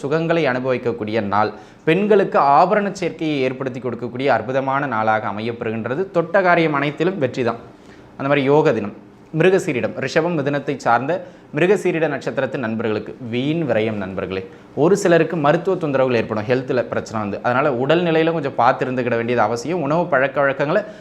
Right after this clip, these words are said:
கொஞ்சம் கட்டுப்பாடோடு வைத்துக்கொள்வது நன்மை அப்படிங்கிறத புரிஞ்சுக்கிடணும். திருவாதிரை, திருவாதிரை நட்சத்திரத்தின் நண்பர்களை பொறுத்த மட்டிலும் வெளியூர் பயணங்கள் செய்வதற்கு மிக மிக சிறப்பான நாள். நீண்ட நாளா இந்த இடத்துக்கு போகணும், அந்த கோயிலுக்கு போயிட்டு வரணும்,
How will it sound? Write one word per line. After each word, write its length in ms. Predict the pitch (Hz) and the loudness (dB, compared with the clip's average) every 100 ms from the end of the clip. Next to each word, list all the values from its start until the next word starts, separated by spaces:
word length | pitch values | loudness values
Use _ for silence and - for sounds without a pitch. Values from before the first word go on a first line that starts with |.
| - - | -10 -2
கொஞ்சம் 340 | 185 190 - | -2 -2 0
கட்டுப்பாடோடு 680 | 156 151 190 185 180 180 190 | 0 2 2 4 6 4 4
வைத்துக்கொள்வது 760 | 147 147 - 165 147 143 214 - | 2 0 0 0 0 2 0 0
நன்மை 440 | 123 113 120 110 120 113 95 - 120 | -2 -4 -2 -2 -2 -4 -6 -8 -6
அப்படிங்கிறத 480 | 117 120 113 127 160 | -4 0 0 0 -2
புரிஞ்சுக்கிடணும். 520 | 113 101 95 92 - - - - - - - - - | -6 -6 -4 -6 -8 -16 -20 -20 -20 -20 -20 -14 0
திருவாதிரை, 460 | 147 147 110 92 - - - - | 4 6 6 0 -10 -20 -20 -2
திருவாதிரை 440 | 160 175 196 196 | 4 6 6 6
நட்சத்திரத்தின் 560 | 180 - 160 160 156 147 | 2 2 0 2 2 0
நண்பர்களை 360 | 127 135 131 127 | 0 0 2 0
பொறுத்த 240 | 117 117 | -2 -2
மட்டிலும் 280 | 113 123 165 - | -4 -2 -4 0
வெளியூர் 420 | 135 175 208 190 | 2 4 6 6
பயணங்கள் 440 | 170 156 156 156 151 | 6 4 4 2 2
செய்வதற்கு 380 | 135 135 135 143 | 2 2 0 0
மிக 200 | 127 135 | 2 2
மிக 200 | 135 135 | 0 0
சிறப்பான 420 | 120 117 123 113 | 0 0 0 0
நாள். 220 | 123 170 - - - | 0 0 -4 -16 -6
நீண்ட 400 | 151 175 226 226 | 2 6 6 6
நாளா 380 | 180 147 120 - - | 6 6 4 0 -6
இந்த 260 | 170 180 | 0 4
இடத்துக்கு 280 | 147 147 120 | 4 2 -4
போகணும், 440 | 98 98 98 107 92 - - - - | -4 -6 -6 -8 -8 -16 -20 -20 -8
அந்த 280 | 143 180 185 | -2 2 2
கோயிலுக்கு 360 | 165 156 147 120 | 4 4 2 -2
போயிட்டு 260 | 107 104 | -6 -4
வரணும், 280 | 101 110 113 | -4 -6 -6